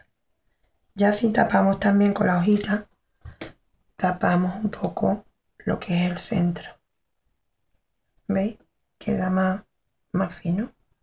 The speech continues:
Así. Que se vea un trocito.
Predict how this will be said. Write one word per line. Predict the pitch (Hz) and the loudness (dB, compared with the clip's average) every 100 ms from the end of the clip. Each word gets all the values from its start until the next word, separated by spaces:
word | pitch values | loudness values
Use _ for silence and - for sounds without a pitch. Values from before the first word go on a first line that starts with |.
| _ _ _ _ _ _ _ _ _ _ _ _ _ _ _ _ | _ _ _ _ _ _ _ _ _ _ _ _ _ _ _ _
Así. | 196 170 - 190 147 _ _ _ _ _ _ _ _ _ | -8 -8 -6 -8 -8 _ _ _ _ _ _ _ _ _
Que | - | -10
se | - | -2
vea | 185 190 | 2 2
un | 190 | 2
trocito. | 196 175 - - | -2 -6 -12 -16